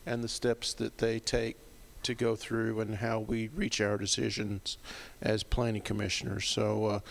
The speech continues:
I will be the first to volunteer, Doug, but, uh, hopefully our chairman and others would, uh, be happy to give an hour of their time on January third.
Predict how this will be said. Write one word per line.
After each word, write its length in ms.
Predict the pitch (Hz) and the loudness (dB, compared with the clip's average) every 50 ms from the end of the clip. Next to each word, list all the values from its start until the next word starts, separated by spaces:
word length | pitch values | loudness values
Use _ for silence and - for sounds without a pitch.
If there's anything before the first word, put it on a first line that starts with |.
| - - - - - - - - - - - | -12 -12 -12 -14 -16 -16 -18 -20 -20 -12 -2
I 180 | - 113 123 131 | 2 4 4 4
will 120 | 139 139 127 | 4 2 0
be 180 | 120 127 123 | 0 0 -2
the 120 | 113 113 - | -2 -2 -4
first 400 | - - 131 127 117 - - - | -2 0 0 0 0 -2 -4 -4
to 40 | |
volunteer, 720 | 117 113 117 120 117 113 113 113 - - 143 139 139 135 131 | -2 0 2 2 2 0 -2 -2 -2 -2 -2 0 0 0 0
Doug, 400 | 123 127 131 131 131 131 131 123 123 120 | 2 4 4 4 4 2 0 0 -2 0
but, 180 | 113 117 113 - - - - - - - - - - - - - - - | 2 2 2 2 -2 -10 -12 -10 -12 -12 -12 -14 -16 -16 -18 -18 -12 -6
uh, 320 | - 120 113 113 113 113 - | -4 -2 0 0 0 -2 -2
hopefully 680 | - - - - - 131 127 123 - - 131 127 120 117 | -4 -8 -6 2 2 2 2 2 0 0 0 2 2 2
our 160 | 113 110 110 | 2 2 0
chairman 560 | - - - 131 127 123 120 117 117 113 113 | 0 0 2 4 4 4 4 4 4 4 2
and 160 | 110 107 110 | 2 0 0
others 500 | 110 123 123 117 117 113 113 113 - - | 0 2 2 4 4 2 2 2 0 0
would, 320 | - 113 113 110 110 110 117 | 2 2 2 2 2 4 4
uh, 240 | 110 107 104 104 104 - - - - - - - - - - - - - - - - - - - - - 120 | 4 4 4 2 0 -2 -8 -12 -12 -14 -16 -18 -20 -20 -20 -20 -16 -16 -14 -8 -6 -6 -6 -6 -8 -6 2
be 180 | 127 123 117 113 | 4 6 6 8
happy 360 | 113 127 120 117 - 127 117 | 8 6 6 6 4 4 4
to 220 | - 110 107 104 - - - - | 4 4 2 2 -2 -8 -2 4
give 160 | 120 120 110 | 4 4 6
an 80 | 117 113 | 6 6
hour 260 | 113 113 113 113 113 | 6 6 6 6 6
of 120 | 107 - | 4 6
their 120 | 113 110 104 | 6 4 4
time 460 | - - 131 117 113 113 110 110 107 | 6 4 4 6 6 6 4 4 4
on 160 | 104 107 107 | 4 4 4
January 480 | 104 110 113 110 113 110 107 104 104 98 | 4 4 4 4 4 4 4 6 6 6
third. 400 | - - 127 107 98 90 82 | 6 6 6 6 6 4 2